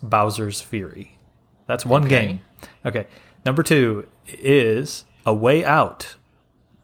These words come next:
Speaker 2: That's a good choice.
Speaker 1: Third game is Metroid Dread.
Speaker 2: Uh, uh, uh.
Speaker 1: Fourth game is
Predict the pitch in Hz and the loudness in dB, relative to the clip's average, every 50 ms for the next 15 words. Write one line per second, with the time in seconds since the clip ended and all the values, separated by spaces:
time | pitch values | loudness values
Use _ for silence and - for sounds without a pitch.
0 | _ _ _ - - - - - - - - - - - - - - - - - | _ _ _ -20 -20 -20 -20 -20 -16 -16 -14 -12 -12 -12 -12 -12 -12 -12 -2 0
1 | 123 127 135 131 123 131 120 120 113 110 95 95 95 - - - 113 101 101 107 | 2 2 2 2 0 0 0 0 -2 -2 -4 -6 -6 -6 -8 -8 -6 -4 -2 -2
2 | - - 135 127 127 123 117 113 110 117 117 104 92 87 - - _ _ _ _ | 0 2 2 2 2 2 0 0 2 2 2 2 0 -4 -10 -16 _ _ _ _
3 | _ _ _ _ _ _ _ _ - 95 104 98 - 95 98 - - 92 92 98 | _ _ _ _ _ _ _ _ -12 -10 -10 -10 -8 -10 -12 -10 -10 -10 -10 -10
4 | - - - - 117 123 - - - - 117 120 120 117 120 - - 107 104 101 | -10 -8 -2 0 2 2 2 -2 -2 -2 0 0 0 -2 -4 -4 -4 -2 -2 -2
5 | 95 95 107 - - - - | -2 -4 -4 -6 -8 -8 -10